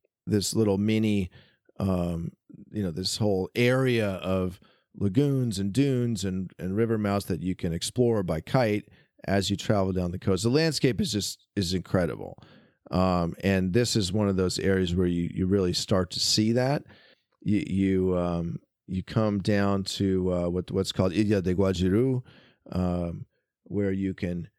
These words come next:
uh, go from the ocean into a river mouth, and then you're behind the, the barrier island, right? And you're in this, you know, s-, flat water and mangroves and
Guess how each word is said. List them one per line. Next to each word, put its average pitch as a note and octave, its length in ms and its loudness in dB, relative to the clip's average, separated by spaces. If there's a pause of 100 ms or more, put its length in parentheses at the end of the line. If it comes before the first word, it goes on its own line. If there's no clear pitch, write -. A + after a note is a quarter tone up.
(460)
uh, E2 200 -4
go A2+ 320 2
from B2+ 360 2
the B2 120 2
ocean G#2 760 2
into C3 480 2
a A#2 60 2
river G#2 360 2
mouth, F2+ 680 -2
and G2+ 180 0
then D3 160 2
you're C3+ 140 0
behind B2 960 -4 (560)
the, F#2+ 580 0 (320)
the G2+ 180 -4
barrier A2+ 500 2
island, F#2+ 640 0
right? F#2+ 260 -4
And F#2+ 140 -4
you're F#2+ 160 -4
in G2 160 -4
this, F#2 300 -8 (420)
you - 100 -8
know, - 140 -6
s-, - 360 -8
flat B2+ 340 0
water A2+ 680 2
and F#2 220 2
mangroves A2+ 1160 2
and E2+ 320 -4